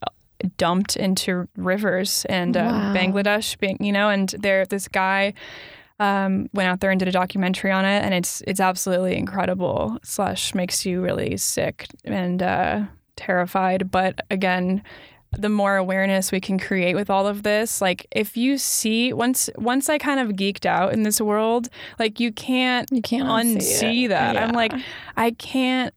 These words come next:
Speaker 1: y-, it's, yeah, it's crazy. But, uh, River Blue, and then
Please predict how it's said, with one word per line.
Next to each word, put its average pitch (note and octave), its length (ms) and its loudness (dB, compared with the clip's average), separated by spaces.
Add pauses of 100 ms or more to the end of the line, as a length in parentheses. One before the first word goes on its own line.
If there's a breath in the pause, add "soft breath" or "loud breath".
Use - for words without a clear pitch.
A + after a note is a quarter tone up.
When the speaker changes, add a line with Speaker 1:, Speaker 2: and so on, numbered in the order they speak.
(160)
Speaker 1:
y-, A3 220 0
it's, - 400 -2
yeah, F#3 180 -2 (120)
it's G3+ 200 -6
crazy. F#3+ 580 -4
But, G3 180 -2 (260)
uh, G3 180 2
River G#3 280 0
Blue, G#3 500 2
and G3 240 2
then G3 400 2